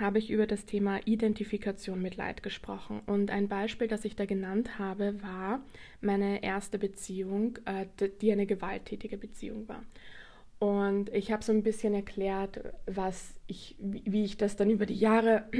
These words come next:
<clears throat> also wie das einfach dazu geführt hat, dass es heute einen Teil in meiner Identität gibt, der sich darüber identifiziert, wie ich diese Beziehung verarbeitet habe und dass es heute in meiner Gegenwart einfach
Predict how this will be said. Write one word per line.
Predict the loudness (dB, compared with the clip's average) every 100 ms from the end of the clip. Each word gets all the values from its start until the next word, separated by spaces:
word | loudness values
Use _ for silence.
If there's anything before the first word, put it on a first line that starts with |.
| 4
<clears throat> | 8 8
also | 8 6
wie | 8
das | 8 8
einfach | 4 0
dazu | -4 -4 -2
geführt | -4 0 0 0
hat, | -4
dass | -4
es | -8 -8 -2
heute | -2 -2 -4
einen | -6 -6 -6
Teil | -4 -2 0
in | 0 0
meiner | -2
Identität | -4 -6 -8 -10 -6 0 0 0
gibt, | -8 -8 -12 -16 -16 -16 -16 -14 0
der | 0 2
sich | -2 -6 -8 -14 -16 -8
darüber | -4 0 2 2 2
identifiziert, | 0 0 -2 -6 -8 -10 -12 -4 0 2 0 -6 -18 -20 -14 -4
wie | 2 4 4
ich | 0 -2
diese | -2 0 0
Beziehung | -2 -2 -2 0 -2
verarbeitet | -4 -8 -8 -8 -10 -12 -12
habe | -10 -6
und | -4
dass | -4 -4
es | -6 -8 -6
heute | -4 -2 -2
in | -2 0
meiner | -2 -4
Gegenwart | 2 2 2 0 -2 -2 -2
einfach | -6 -2 -4